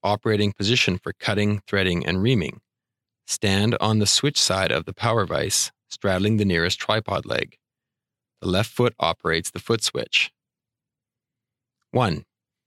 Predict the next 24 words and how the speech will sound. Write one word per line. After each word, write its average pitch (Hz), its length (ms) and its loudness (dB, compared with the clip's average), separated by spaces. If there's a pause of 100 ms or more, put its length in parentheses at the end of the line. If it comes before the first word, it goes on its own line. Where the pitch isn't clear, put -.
(200)
measure 101 180 0
the 127 100 0
pipe 98 360 -2
and 92 120 -2
mark 92 340 0
the 107 80 -4
place 87 320 -2
where 85 140 -8
the 90 120 -2 (320)
cut - 260 -4
is - 140 -6
to - 80 -8
be 87 120 0
made. 101 360 0 (680)
Two, 98 300 0 (540)
swing 104 240 0
the 117 80 2
reamer 107 300 4
and 98 180 0
threader 90 420 -2
out 82 120 -2
of 78 60 -4
the 85 60 -4
way. 92 340 0